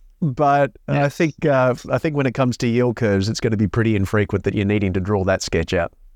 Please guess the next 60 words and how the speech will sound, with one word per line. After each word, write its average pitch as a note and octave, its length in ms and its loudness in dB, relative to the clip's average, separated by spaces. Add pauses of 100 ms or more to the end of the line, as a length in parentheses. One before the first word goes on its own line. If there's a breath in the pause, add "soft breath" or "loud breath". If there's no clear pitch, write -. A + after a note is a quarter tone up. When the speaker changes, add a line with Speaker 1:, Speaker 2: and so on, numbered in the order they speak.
Speaker 2:
Yes, E2+ 500 -2
yeah. E2 200 0
We, G2+ 180 0
we G#2+ 140 -2
like G2+ 220 -4
to F2+ 100 -10
joke D#2+ 300 -2
in E2 80 0
the E2 100 2
office D#2 320 -4
that, D#2+ 240 -4
you E2+ 140 -2
know, D#2+ 100 0
if E2+ 220 -2
you, F#2+ 160 2
if G2 120 -2
you're G2 120 0
drawing G2+ 400 0
the F2 80 0
yield E2 400 0
curve, E2 260 0
you, E2+ 220 0
you're F#2 160 -4
probably E2+ 760 0
off - 220 -2
the - 80 -6
mark D2 460 -2
for, - 240 -6
Speaker 1:
Yeah. D2+ 240 -2
Speaker 2:
uh, D2 80 -4 (440 soft breath)
for F#2 260 -2
ninety G2 360 -4
percent A2 300 -2
of - 60 -6
clients. - 380 -8
This C#4+ 320 2
was G3 220 0
ten F#3 220 -4
percent G2+ 260 -6
who F2 120 -4
might - 420 -16
love - 120 -16
it, - 80 -18 (160)
but D#2+ 100 -6 (140)
Speaker 1:
Yeah, C3 100 -4
that's A#2 180 -4
right. A2 200 0
Speaker 2:
for A2+ 80 -2
ninety G#2 320 0
percent, F#2+ 360 -6
you're F#2 80 0
probably D#2 320 -4
off D2+ 180 -10
track. - 380 -6 (120)
Speaker 1:
Yeah, B2+ 180 0 (380)
<laughs> - 380 -8
I'd D#3+ 120 0
agree D3 220 0
with B2 180 0
that. A2 180 2